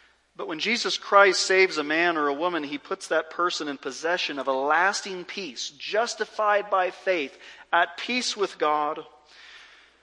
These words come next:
And from that peace flows peace of conscience. And from that ministry of the Holy Spirit flows peace with others. And that peace spreads all over the world.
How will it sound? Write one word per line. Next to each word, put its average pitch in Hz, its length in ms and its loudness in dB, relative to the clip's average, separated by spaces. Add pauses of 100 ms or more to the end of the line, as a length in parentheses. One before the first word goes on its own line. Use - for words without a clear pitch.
(380)
And 156 160 -6
from 185 200 0
that 180 220 2
peace 180 260 -6
flows 165 480 -2
peace - 240 -10
of 160 80 -14
conscience. - 1000 -4
And 151 360 -2 (300)
from 180 360 0
that 160 420 6
ministry 175 440 0
of 156 80 -4
the 156 60 -4
Holy 165 200 -2
Spirit 160 440 -2
flows 156 360 -2
peace - 380 -8
with 151 160 -8
others. 139 500 -2
And 156 300 -2
that 151 260 2
peace 151 220 -6
spreads 123 800 -2 (500)
all 127 240 -2
over 113 480 -6 (260)
the 131 100 -8
world. 123 520 -8